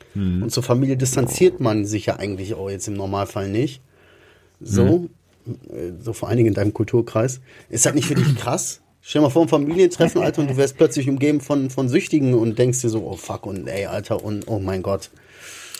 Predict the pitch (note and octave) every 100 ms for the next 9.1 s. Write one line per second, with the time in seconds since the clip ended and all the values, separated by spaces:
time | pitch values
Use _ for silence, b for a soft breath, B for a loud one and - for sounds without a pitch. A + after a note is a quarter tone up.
0 | B B F#2+ G2 A#2+ F3 F#3 - A#2 B2
1 | - A#2 C#3 B2 G#2+ - B2+ C#3+ C#3 G#2
2 | A2 - C3 C#3+ B2 G#2+ G#2 B2+ - B2
3 | A2+ - - A#2 A#2 - - C#3 C#3 -
4 | F2+ D#2+ - - E2 - - F#2 - -
5 | B2+ - A#2 G#2 G2+ A#2+ A#2 A2 G2+ F2+
6 | E2+ G#2+ E3+ C3+ C#3+ - G2+ G2+ - G#2
7 | G2+ - A#2 G2+ - C#3 C#3+ - G2 F#2
8 | - G#2+ A2+ - - C#3 - - F2+ D#2+
9 | D2+